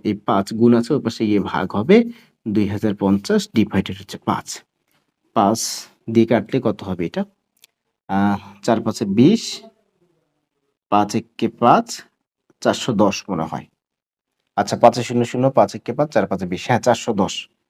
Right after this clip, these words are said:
এখন এক্স সমান হবে তিনে শূন্য শূন্য, তিন একে তিন, তিন চারে বারো। আগের প্রসেস কি ছিল? আমরা just মুনাফাটা আলাদা করে বের করছি, কিন্তু আপনি যখন নোট করবেন তখন বুঝবেন যে কোন জায়গা থেকে একটু সেপারেট হয়ে গেল।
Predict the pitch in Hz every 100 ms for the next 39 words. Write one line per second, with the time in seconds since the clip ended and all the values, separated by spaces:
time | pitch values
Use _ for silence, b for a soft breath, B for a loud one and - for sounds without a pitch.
0 | _ 120 127 160 123 - - 127 113 117
1 | 147 240 - _ _ _ _ 120 110 -
2 | 120 113 120 - 127 131 175 247 - _
3 | _ _ - 107 107 - 110 - - 175
4 | 233 233 - - _ - 117 95 95 90
5 | 82 78 - _ _ - _ _ _ _
6 | _ _ _ _ _ _ _ _ _ _
7 | _ _ _ 117 120 139 143 139 185 -
8 | 175 208 220 339 _ _ _ _ - 117
9 | 117 123 - - 139 170 175 190 160 120
10 | 107 98 92 90 85 87 - 90 85 92
11 | - _ _ _ 113 - 131 127 127 123
12 | 135 180 - 117 110 113 123 113 127 123
13 | 113 113 - 190 175 165 165 165 160 -
14 | 117 - 104 110 - 98 87 82